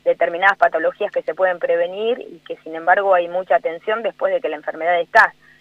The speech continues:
Entonces, trabajar en prevención, pero poder brindarle a las y los afiliados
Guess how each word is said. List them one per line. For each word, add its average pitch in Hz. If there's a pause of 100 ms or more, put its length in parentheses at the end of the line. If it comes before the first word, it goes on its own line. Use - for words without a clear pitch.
(340)
Entonces, 170 (100)
trabajar 165
en 240
prevención, 190
pero 165
poder 175
brindarle 185
a 160
las 180 (100)
y 180
los 185
afiliados 180